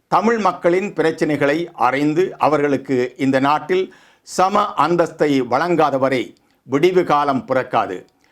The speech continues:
ஜனாதிபதி தேர்தல் நெருங்கி வரும் சூழலில் ஜனாதிபதியிடம் சலுகைகளை பெற்றுள்ள சில தமிழ் அரசியல்வாதிகள் தமிழ் மக்களை ஜனாதிபதியை ஆதரிக்கும் நிலைக்கு தள்ள முடியும் என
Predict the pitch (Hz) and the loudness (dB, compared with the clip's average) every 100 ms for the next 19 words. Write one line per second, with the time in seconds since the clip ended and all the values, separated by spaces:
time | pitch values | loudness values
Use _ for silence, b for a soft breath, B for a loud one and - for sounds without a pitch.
0 | _ - 156 185 208 208 190 180 156 156 | _ -2 0 0 0 0 0 2 0 2
1 | 156 135 110 123 160 151 147 143 131 110 | 2 0 -2 -2 0 0 0 0 -2 -2
2 | 147 147 147 160 - b b b b 113 | 0 0 0 -2 -4 b b b b -4
3 | 147 160 156 143 143 131 120 107 - 175 | 0 0 0 0 2 0 0 -4 -2 0
4 | 202 185 165 156 135 135 135 156 143 127 | 2 2 2 2 0 -2 -4 0 0 0
5 | 120 156 139 135 156 147 143 - 147 151 | 0 0 0 0 0 0 -2 -2 -2 -2
6 | 156 131 120 135 131 151 202 - B B | 0 0 2 0 2 0 -2 -6 B B
7 | B 165 175 175 160 - 147 135 107 - | B 0 2 2 0 0 -2 -2 -4 -10
8 | 120 143 170 180 175 160 151 139 139 143 | -4 0 0 2 2 4 2 0 0 0
9 | 185 190 170 - 151 127 139 156 151 147 | 2 2 0 0 0 2 2 0 -2 -2
10 | 143 151 147 135 143 139 127 131 101 | 0 0 0 0 2 0 0 -2 -4